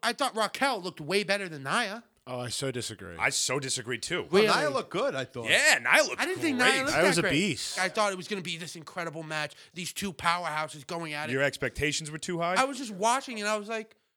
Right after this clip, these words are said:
Speaker 1: "Oh, that's a cool move. Oh, that was cool." But there wasn't anything that got me out of my seat, which I expected from this
Speaker 3: When
Speaker 1: match.
Speaker 3: Raquel was about to put Nia Jax in a power slam position, that didn't have you like,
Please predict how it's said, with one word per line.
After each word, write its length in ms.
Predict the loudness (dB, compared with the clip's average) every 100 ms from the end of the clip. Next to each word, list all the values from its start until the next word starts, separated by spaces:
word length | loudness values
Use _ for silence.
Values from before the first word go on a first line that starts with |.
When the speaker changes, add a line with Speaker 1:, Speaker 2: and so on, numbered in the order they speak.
| _ -4
Speaker 1:
"Oh, 100 | 0
that's 180 | 0 0
a 40 |
cool 200 | -4 -2
move. 360 | -2 -2 -4 0
Oh, 180 | 2 2
that 180 | 0 0
was 140 | -4
cool." 400 | -6 -4 -4 -4 -2
But 220 | 0 2
there 100 | 0
wasn't 380 | 4 2 2 -2
anything 240 | -2 -2
that 180 | -2 2
got 220 | 2 2
me 100 | -2
out 120 | -2
of 60 | -2
my 120 | -6
seat, 340 | -8 -8 -8
which 160 | -6 -2
I 120 | -2
expected 720 | -2 -8 -16 -4 2 2 0 -10
from 160 | -10 -12
this 80 | -2
Speaker 3:
When 280 | 4 4 2
Speaker 1:
match. 160 | -8 -2
Speaker 3:
Raquel 540 | -2 -2 -2 0 0
was 160 | 0 -2
about 360 | 0 2 2
to 120 | 0 -6 _ _ -18
put 320 | -8 -6 -8 -8
Nia 300 | -4 -2 0
Jax 340 | 0 0 -2
in 140 | -8 -8
a 60 |
power 360 | -10 -6 -6 -6
slam 280 | -6 -10 -10
position, 380 | -10 -10 -8 -8
that 120 | -8
didn't 180 | -8 -6
have 160 | -6
you 280 | -6 -12 -10
like, 240 | -6 -6